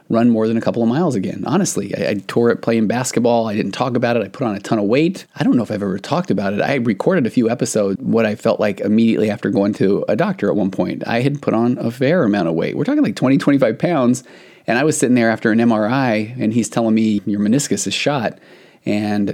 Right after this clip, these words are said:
it looks like shredded chicken," or something. That, I still remember that. My wife was in the room, and I was the guy saying, I felt like Uncle Rico and Napoleon Dynamite saying, "And when I was in high school, I could throw a football over that mountain over there." I was saying, "Oh man, I've run over a dozen, uh, races of over a hundred miles and well over a hundred marathons." And I felt like he was just looking at me thinking,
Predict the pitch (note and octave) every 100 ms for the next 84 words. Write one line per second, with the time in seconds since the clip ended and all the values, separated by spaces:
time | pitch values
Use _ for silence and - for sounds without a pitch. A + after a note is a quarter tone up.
0 | - G#2 G2+ F#2+ G#2 F#2+ - A2 A#2+ F#2
1 | - C3+ - G2 F#2+ G2+ - G2+ G2 G2+
2 | F2+ - G2+ A#2 A#2+ A#2+ G#2+ G#2+ G2+ G2+
3 | A#2+ B2 A2+ A2 G#2 C3 A#2 G#2+ - -
4 | _ G2+ A#2 C#3+ A#2 A2 A2+ A2 G#2 A#2+
5 | A2 A2 G#2+ G#2 G#2+ G#2 A2 A2 G#2 A#2
6 | C3+ G#2 G#2+ G#2+ G#2 A2+ G#2+ G#2 A#2 C3
7 | A2 D#2+ A2 G#2 G2+ G2 - - F#2 G2+
8 | G#2 A2 D#3+ C3+ C#3 - C3 B2 C#3+ B2+
9 | - B2 B2+ B2 C3 B2 F#2+ A2 C#3+ F#2
10 | G#2+ G#2 G2+ G#2+ B2 B2 A#2+ A2 - -
11 | _ _ D#3+ B2+ C#3+ G#2+ G#2+ A2 G#2+ C3+
12 | A2 G#2 G2+ F#2+ A#2 G#2+ A2 A2 G#2 G2+
13 | A#2 F3 G#2 G2+ G#2 G2+ G#2 A#2 G#2 G2+
14 | C3+ C#3 G2 F#2+ G#2 D#3 A2+ F#2+ A2 C3
15 | G#2 A#2+ E3 A#2 G2+ G2+ - G2+ - A#2
16 | A#2 C3 A#2 A2+ C#3+ - A#2 G#2+ G#2+ G#2+
17 | A2